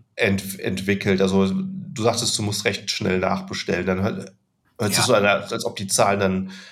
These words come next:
Speaker 1: die Umsätze gleich gut anliefen.
Speaker 2: Ja, genau. Also sie sind, äh, quasi
Speaker 1: Wei-, wei-, weißt du noch, wie schnell du,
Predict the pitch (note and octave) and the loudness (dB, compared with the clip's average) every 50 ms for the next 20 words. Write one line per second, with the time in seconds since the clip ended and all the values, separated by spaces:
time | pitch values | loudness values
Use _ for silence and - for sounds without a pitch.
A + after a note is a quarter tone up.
0 | - _ - G2 G2 G2+ G#2+ A2 G#2+ G2+ - - - G2 F#2 F#2 F#2+ F#2+ - - | -20 _ -8 -6 -4 -2 0 0 0 0 0 0 -2 2 2 2 2 2 0 -4
1 | G#2 G2 F#2+ - F#2 F#2 F#2+ F#2 F2 - - - G#2+ G#2 - - _ _ _ _ | -4 -4 -4 -4 -4 -6 -6 -8 -8 -10 -12 -14 -14 -14 -16 -20 _ _ _ _
2 | - - - - - _ - _ _ _ _ _ _ _ _ _ B2+ A#2+ A#2 A#2+ | -12 -10 -10 -12 -14 _ -20 _ _ _ _ _ _ _ _ _ 4 6 6 6
3 | A#2 A#2+ A#2 A2 G#2+ G#2 - C3 B2+ B2+ B2+ B2 C3+ C#3 C3 B2+ - - - D3 | 4 2 4 4 4 4 4 4 4 4 4 4 4 4 2 0 -2 -8 -6 -4
4 | B2+ A#2+ - C3+ B2+ A#2+ C3+ A#2+ A#2 C3+ D3+ D#3+ D#3 C#3+ - - - D3+ D3 C#3+ | -4 0 4 4 6 6 6 6 8 8 6 6 6 6 4 4 4 4 4 2
5 | - - C#3 B2 - - B2+ B2 B2 B2+ B2+ B2+ C3 C3+ - - G2+ A#2 A#2+ A#2 | 2 0 0 0 2 4 4 6 6 6 6 4 4 2 0 -2 0 2 4 4
6 | A#2+ A#2 A#2 A#2 - - - - | 4 2 2 0 -2 -6 -10 -14